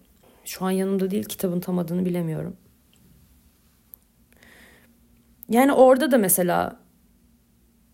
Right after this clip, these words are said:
yedi sene önce okuduğum Stanislavski kitabıyla şimdi tekrar elime aldığımda anlayabildiklerim bir değil. Bir Nuri Bilge Ceylan filmini yeni izledim. Ee, bir kere daha kesin izlemek lazım ama şu an tekrar bir dört saatim için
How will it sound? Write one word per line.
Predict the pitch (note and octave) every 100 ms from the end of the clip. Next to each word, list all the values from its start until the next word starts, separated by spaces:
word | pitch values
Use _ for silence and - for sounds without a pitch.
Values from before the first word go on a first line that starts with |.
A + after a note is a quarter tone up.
| _ _ _ -
yedi | F#3+ B3 A#3+
sene | - A#3+
önce | A3 A3 A3
okuduğum | G3+ A3+ G3+ G#3+ G#3+ G#3+
Stanislavski | - - A3+ A3 A3+ A3 A3 G#3
kitabıyla | G3+ - G#3+ A3 G3
şimdi | G3+ G#3+ G#3+
tekrar | A#3 A3
elime | G#3 G#3 G3+
aldığımda | - G3 F#3+ G3+ G3 G3 G3+
anlayabildiklerim | G3+ G3 G3 G3 G3 F#3 G3 G3 G3
bir | F#3+ F#3
değil. | E3+ E3+ -
Bir | G#3 A3 G#3+
Nuri | A3+ G#3
Bilge | G#3+ G#3 G#3
Ceylan | G#3+ G3+ G#3
filmini | - G#3 G#3 G#3 G#3 -
yeni | E3+ F#3 G3 G3+ - - -
izledim. | D#3+ D3 D3 F#3 C4 - _ _ - - - - - - - _ _ _ E3
Ee, | E3 D#3 D3 D#3
bir | G3
kere | G#3+ A3+ G#3+
daha | G#3 G#3
kesin | G3+ G3+ G#3+
izlemek | G3 D#3+ C#3+ C#3 -
lazım | B2 - - -
ama | -
şu | - -
an | F#3+
tekrar | F#3 F#3 G#3 G3
bir | F#3+ F3+ F3
dört | G#3 -
saatim | G3+ F#3+ F#3+ G#3 G3+
için | F#3+ - F#3+ F#3+